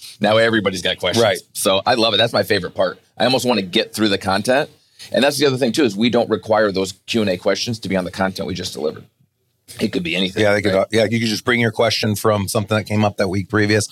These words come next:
Speaker 1: Yep.
Speaker 2: The other thing that's cool about our coaching platform, it's, it's only five hundred dollars a month the first three months. We have a special deal going on right now, but it's month to month. So, uh, when you get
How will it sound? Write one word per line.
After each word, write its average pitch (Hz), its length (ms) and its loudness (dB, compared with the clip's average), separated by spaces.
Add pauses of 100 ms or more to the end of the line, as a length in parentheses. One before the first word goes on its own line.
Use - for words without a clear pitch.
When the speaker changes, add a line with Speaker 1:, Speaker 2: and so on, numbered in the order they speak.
Speaker 1:
Yep. 107 100 0 (200)
Speaker 2:
The 127 80 4
other 147 100 4
thing 160 140 2
that's 131 100 -2
cool 151 220 2
about 131 180 2
our 123 80 4
coaching 120 360 0
platform, 120 480 2
it's, - 220 -6
it's 110 220 -2
only 135 320 2 (420)
five 135 260 0
hundred 151 160 2
dollars 123 280 2
a - 20 -2
month 110 180 0
the 104 60 -12
first - 300 -2
three 101 140 0
months. 98 260 0
We 104 60 2
have 87 80 -4
a - 20 -10
special 95 400 -2
deal 92 260 0
going 90 280 0
on 92 160 2
right 98 180 0
now, 110 220 2 (420)
but 110 180 0
it's 113 200 -2
month 123 220 2
to 113 100 -6
month. 117 280 -2
So, 98 400 2
uh, 101 100 -6
when 117 200 0
you 131 80 0
get 135 220 -2